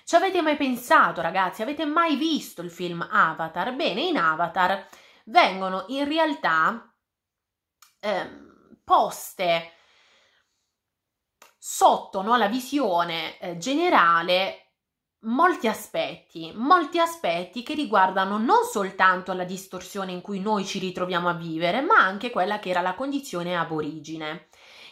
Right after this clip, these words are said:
In Avatar abbiamo il popolo blu, il popolo blu che, eh, vive in avi, no? E che vive in completa armonia, gli uni nei confronti degli altri, eh, c'è amore, pace, armonia, ma non soltanto tra gli individui, anche tra gli individui e la stessa natura, mm?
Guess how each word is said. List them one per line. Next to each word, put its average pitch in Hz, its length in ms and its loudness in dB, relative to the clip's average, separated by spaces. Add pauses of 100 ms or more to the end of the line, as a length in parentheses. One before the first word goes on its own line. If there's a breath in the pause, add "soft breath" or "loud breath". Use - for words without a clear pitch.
In 415 140 2
Avatar 226 400 6
abbiamo 208 320 -2
il 202 80 -8
popolo 190 340 -6
blu, 160 320 -10 (340 soft breath)
il 196 120 -16
popolo 247 440 2
blu 233 340 0
che, 202 360 4
eh, 180 200 -4
vive 226 640 2
in 202 160 -2
avi, 175 400 2
no? 240 260 4
E 180 80 -10
che 302 140 -8
vive 302 220 -2
in 226 100 -2
completa 262 640 0
armonia, 220 1000 0 (240 soft breath)
gli 185 160 -6
uni 320 200 0
nei 240 140 -2
confronti 220 400 -4
degli 208 240 0
altri, 175 680 2 (280 soft breath)
eh, 190 140 -10
c'è 247 240 -6
amore, 214 560 0
pace, 196 480 4
armonia, 214 560 -2
ma 208 120 -2
non 392 220 -2
soltanto 202 540 -2
tra 196 140 -6
gli 196 100 -6
individui, 180 600 -6
anche 302 400 0
tra 226 160 -2
gli 220 120 -6
individui 240 540 -4
e 196 40 -2
la 196 100 -2
stessa 233 380 -8
natura, 202 760 -2
mm? 285 120 -6